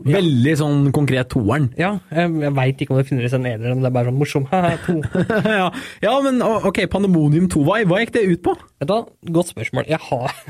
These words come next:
Speaker 1: <laughs> jeg har ikke sjekket så mye på det etter, eh, etter jeg, altså jeg fant ut at det, det er noe som heter internett. <laughs>
Speaker 2: Ja.
Speaker 1: Men, eh, alt det jeg husker fra barndommen, det er liksom, det er et typ tre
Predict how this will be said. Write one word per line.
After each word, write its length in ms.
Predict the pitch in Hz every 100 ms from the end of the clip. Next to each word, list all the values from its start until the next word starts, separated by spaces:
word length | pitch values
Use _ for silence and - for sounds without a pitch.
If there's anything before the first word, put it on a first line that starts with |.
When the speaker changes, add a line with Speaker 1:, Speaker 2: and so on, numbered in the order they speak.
| - 180 -
Speaker 1:
<laughs> 560 | - - 185 - 185 151
jeg 80 | 220
har 240 | 160 156
ikke 180 | 175 226 202 196
sjekket 320 | - - 143 131
så 100 | 196
mye 180 | 151 135
på 140 | 120 113
det 100 | 151 -
etter, 720 | - _ - 120 123 123 123
eh, 540 | 127 123 123 127 127 123 -
etter 560 | - - 127 123 123 127
jeg, 240 | 127 127 123 117 -
altså 240 | 151 151
jeg 80 | 139
fant 240 | 139 113
ut 340 | 131 127 - -
at 100 | 135 - _
det, 200 | 139 139 135 131 135
det 60 | 135
er 60 |
noe 80 | 135
som 80 | 139
heter 160 | 135 131
internett. 460 | 123 156 262 - - 160 -
<laughs> 300 | 196 135 151
Speaker 2:
Ja. 120 | 214 - - 156
Speaker 1:
Men, 160 | 190 202
eh, 240 | 196 196
alt 240 | 185 196 202
det 120 | 185
jeg 160 | 202 190
husker 340 | 214 - -
fra 120 | 139 170
barndommen, 600 | 160 113 113 117 113 185
det 60 | 170
er 80 |
liksom, 160 | 156 147
det 80 | 147
er 220 | 147 127
et 100 | 139 -
typ 360 | 147 143 151 _ _ _ _
tre 320 | - 185 160